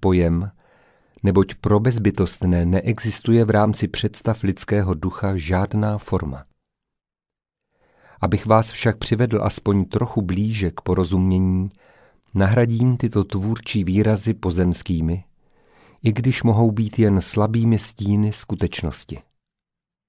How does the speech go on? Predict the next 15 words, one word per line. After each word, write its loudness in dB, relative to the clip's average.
Jako 2
bytostné 0
si -2
představte -2
závislé -2
a 0
jako 4
bezbytostné 0
to 0
jedině 2
nezávislé. -2
To 0
vám, 2
lidsky -2
myšleno, 0